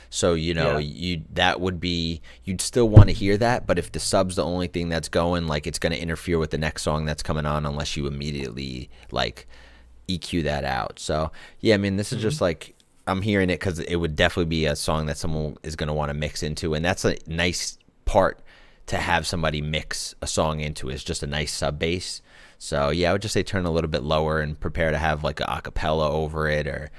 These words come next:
Speaker 1: someone throw a, another drum beat over it. It, so, like he said, maybe just lower it in certain areas or start to have it wean out.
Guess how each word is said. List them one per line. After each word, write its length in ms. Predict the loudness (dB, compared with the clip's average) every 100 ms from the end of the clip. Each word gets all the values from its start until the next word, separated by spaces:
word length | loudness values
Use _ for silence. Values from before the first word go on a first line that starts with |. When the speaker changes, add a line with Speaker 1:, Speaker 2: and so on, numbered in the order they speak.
| -20 -18
Speaker 1:
someone 320 | -6 -2 -2 -2
throw 320 | 0 0 -2
a, 40 | -4
another 320 | -4 0 0 0
drum 300 | 0 -2 -2
beat 180 | -2
over 300 | 0 -2 -2
it. 140 | -2 -2
It, 160 | -4 -8 -12
so, 300 | -2 0 2
like 200 | 0 -2
he 100 | -4
said, 260 | -2 -2
maybe 220 | -2 -4 -6
just 160 | -6
lower 380 | -2 -2 0 -2
it 120 | -4
in 120 | -8
certain 320 | -6 -6 -4 -4
areas 420 | -4 -2 -4 -6
or 80 | -8
start 240 | -6 -6
to 60 | -6
have 180 | -8
it 100 | -8
wean 240 | -8 -8 -8
out. 280 | -8 -8